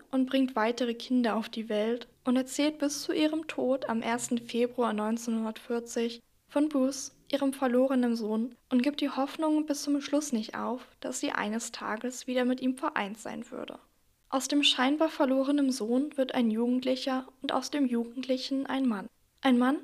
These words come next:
welcher in Appaloosis wohnen bleibt und später eine eigene Familie gründet. Er heiratet eine Frau namens Marjorie und bringt mit dieser vier Kinder auf die Welt.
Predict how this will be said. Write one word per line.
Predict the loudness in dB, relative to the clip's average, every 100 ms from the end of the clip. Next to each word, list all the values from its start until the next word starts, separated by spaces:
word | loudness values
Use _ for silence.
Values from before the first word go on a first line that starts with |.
| 0
welcher | 0 2 0
in |
Appaloosis | 0 2 4 4 2 0 -4 0
wohnen | 4 4 4
bleibt | 0 -2 -4 -8 -10 -4
und | -2
später | 0 0 0 -2
eine | 0 0 0
eigene | 2 2 2 -2
Familie | -6 -10 -8 -8 -8
gründet. | -8 -8 -8 -10 -16 -20 _ _ _
Er | 0
heiratet | 2 2 0 -2
eine | 2 2
Frau | 2 0 2
namens | 2 2 0
Marjorie | -2 -2 -2 -2 0 -2 0
und | 2 2
bringt | 2 0
mit | -2 -4
dieser | -2 0 -2
vier | -2 -2
Kinder | 2 4 4 -2
auf | -8
die | -12 -8
Welt. | -8 -8 -14